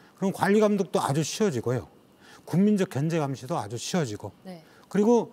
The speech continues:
Speaker 1: 특히 경찰이
Speaker 2: 네.
Speaker 1: 다른 것은 다 불법이니까 가볍게 단속을 할 수 있습니다.
Speaker 2: 음.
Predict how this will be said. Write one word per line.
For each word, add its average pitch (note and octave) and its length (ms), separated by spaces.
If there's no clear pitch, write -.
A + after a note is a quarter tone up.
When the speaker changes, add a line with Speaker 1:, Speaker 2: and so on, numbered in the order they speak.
Speaker 1:
특히 E3+ 280
경찰이 F3 680
Speaker 2:
네. F#3+ 140
Speaker 1:
다른 C4 300
것은 G#3+ 240
다 - 160
불법이니까 B2+ 680
가볍게 G3+ 680
단속을 C#3+ 420
할 A#2+ 80
수 - 120
있습니다. G2 420
Speaker 2:
음. F#3 140